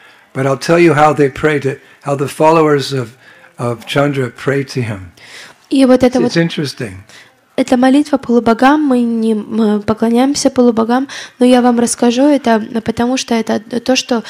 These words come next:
Speaker 2: читают и так молятся последователи Чандры.
Speaker 1: Would you like to hear a demigod prayer?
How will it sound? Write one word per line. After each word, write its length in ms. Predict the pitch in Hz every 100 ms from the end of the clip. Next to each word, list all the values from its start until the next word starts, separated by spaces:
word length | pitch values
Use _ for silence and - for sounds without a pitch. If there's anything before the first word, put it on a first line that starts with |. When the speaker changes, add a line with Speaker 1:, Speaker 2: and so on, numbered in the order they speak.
| - -
Speaker 2:
читают 560 | - 233 240 277 277 -
и 120 | 226
так 220 | 226 233
молятся 420 | 226 233 233 240
последователи 720 | 220 220 233 233 220 214 208
Чандры. 500 | 214 - 208 202 202 - -
Speaker 1:
Would 140 | 135
you 80 | 135
like 160 | 131 127
to 100 | 135
hear 140 | 127
a 60 | 127
demigod 600 | 110 117 127 123 127 127
prayer? 400 | - 120 127 131